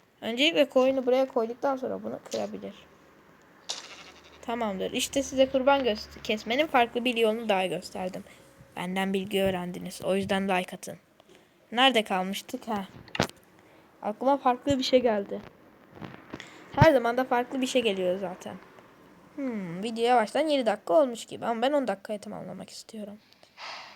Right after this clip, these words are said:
O yüzden hmm, ne yapsam? Ne yapabiliriz?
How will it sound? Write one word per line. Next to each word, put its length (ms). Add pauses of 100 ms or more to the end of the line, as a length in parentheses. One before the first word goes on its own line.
(140)
O 160
yüzden 1400 (560)
hmm, 540
ne 40
yapsam? 600 (1500)
Ne 100
yapabiliriz? 1000